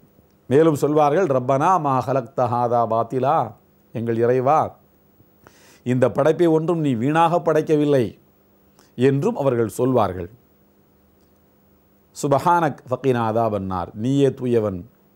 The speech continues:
எங்களை நரகத்தின் தண்டனையிலிருந்து பாதுகாப்பாயாக என்று சொல்வார்கள். இதனால்தான் நபிகள் நாயகம் ஸல்லல்லாஹு அலைஹி வஸல்லம் அவர்கள் ஒருக்களித்து படுத்த வண்ணமாகவும் ஒரு பக்கமாக படுத்துக்கொண்டு அழுது கொண்டே இருந்தார்கள்.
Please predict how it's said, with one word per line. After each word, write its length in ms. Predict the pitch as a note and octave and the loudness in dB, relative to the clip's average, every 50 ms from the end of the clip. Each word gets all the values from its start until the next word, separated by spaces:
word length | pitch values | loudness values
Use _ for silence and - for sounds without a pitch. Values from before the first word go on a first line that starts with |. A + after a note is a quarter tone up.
| _ - | _ -6
எங்களை 300 | A2+ A2 A2+ A2+ A2 G2+ | -4 -2 0 0 0 0
நரகத்தின் 520 | G2 A2 B2+ B2 C#3 A2+ - A#2+ A2 G#2 | 0 0 0 0 0 -2 -2 -4 -6 -4
தண்டனையிலிருந்து 600 | G2 G#2 A2+ A#2 B2+ A#2+ A2+ G#2+ G2+ G#2 G2+ G2+ | -4 -4 -2 -2 -2 -2 -2 -4 -6 -6 -6 -6
பாதுகாப்பாயாக 840 | F#2+ - G2+ G#2 G2+ G2+ F#2+ F#2 F#2 - G2+ F#2+ F#2+ F#2 F2+ F#2 | -4 -4 -4 -4 -4 -4 -6 -6 -6 -6 -6 -6 -4 -4 -4 -6
என்று 240 | F2+ F2+ F#2+ G#2 - | -6 -6 -8 -10 -10
சொல்வார்கள். 640 | - - G#2+ G2+ G2 G2+ G2 F#2+ F#2 F#2+ F#2 F2 - _ _ _ _ _ _ _ _ _ _ _ _ _ _ _ _ _ _ _ _ _ _ _ _ _ _ _ _ _ _ _ _ _ _ _ _ _ _ - | -10 -10 -8 -4 -4 -2 -2 -4 -4 -6 -8 -8 -10 _ _ _ _ _ _ _ _ _ _ _ _ _ _ _ _ _ _ _ _ _ _ _ _ _ _ _ _ _ _ _ _ _ _ _ _ _ _ -6
இதனால்தான் 720 | A2 G#2+ A#2+ A#2+ A2+ A2 G#2 E2+ - A#2 C3 E3+ G#3 A3 - | -2 0 0 0 0 0 -2 -2 -2 0 0 0 -2 -4 -6
நபிகள் 260 | A2 A#2 C3 C#3+ D3+ | -4 0 2 2 2
நாயகம் 320 | C#3 B2+ B2 A#2+ A#2 A2+ A2 | 2 0 0 0 -2 -2 -4
ஸல்லல்லாஹு 280 | - A2 G#2+ A2 G#2 G#2 | -6 -4 -4 -2 -2 -2
அலைஹி 140 | G#2 G2+ F#2+ | -2 -2 -2
வஸல்லம் 80 | G2 | -4
அவர்கள் 220 | A#2 C#3+ D3+ C3 A2 | -4 -4 -4 -2 0
ஒருக்களித்து 480 | A#2+ C#3 D3+ - F3 E3 D#3 C#3+ C#3+ | 0 0 0 0 0 0 0 0 -4
படுத்த 360 | D3 A2 A#2+ A2+ B2 B2 C#3+ B2+ | -4 -2 -2 -2 0 0 0 -2
வண்ணமாகவும் 600 | A#2 A2 A2 G#2+ G#2 G#2 G2+ G2+ G2 G2 F#2+ - - - - _ _ _ _ _ _ _ _ _ _ _ | -2 -2 -4 -4 -4 -4 -2 -4 -4 -6 -8 -12 -16 -20 -20 _ _ _ _ _ _ _ _ _ _ _
ஒரு 180 | - B2+ D#3+ D#3 | 0 2 2 2
பக்கமாக 460 | E3 E3 E3+ F3 E3 E3 D#3 D3+ C#3 | 2 0 0 0 0 0 0 0 -2
படுத்துக்கொண்டு 640 | A#2 B2 B2 C#3+ C#3 - D3+ - - C3+ C#3+ D#3 C#3+ | 0 0 -2 -2 -2 -4 -6 -4 -4 -2 0 0 0
அழுது 300 | B2+ A2 B2+ C#3 D3+ C3+ | 0 0 0 0 -2 -2
கொண்டே 260 | C#3 C#3+ C#3 C#3+ C#3+ | -2 0 0 0 0
இருந்தார்கள். 520 | B2+ A2 G2 G2 G#2+ - G2+ - - - | 0 -2 -6 -8 -10 -12 -14 -16 -20 -20